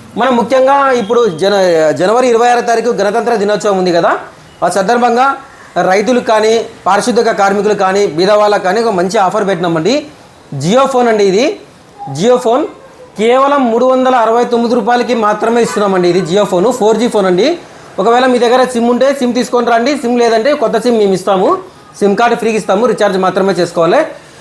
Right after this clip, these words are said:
మళ్ళీ వినండి, మన షాప్ పేరు వచ్చేసి చారి త్రీ సిక్స్టీ నైన్,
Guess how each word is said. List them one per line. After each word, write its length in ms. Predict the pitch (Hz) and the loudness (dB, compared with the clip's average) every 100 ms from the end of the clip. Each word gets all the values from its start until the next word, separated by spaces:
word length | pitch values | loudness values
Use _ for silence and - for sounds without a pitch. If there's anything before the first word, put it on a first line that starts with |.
| - 156 | -12 -2
మళ్ళీ 220 | 214 262 | 0 2
వినండి, 480 | 247 226 226 320 - - - - | 2 2 2 0 -4 -14 -18 -4
మన 140 | 202 | -4
షాప్ 320 | 214 214 226 277 | 0 0 0 2
పేరు 120 | 262 | 0
వచ్చేసి 540 | 247 233 294 359 - - - | 0 0 0 0 -4 -14 -2
చారి 340 | 208 220 269 320 | 0 2 2 0
త్రీ 220 | 262 247 | -2 -2
సిక్స్టీ 260 | 269 262 233 | -2 -2 -2
నైన్, 180 | 170 | -2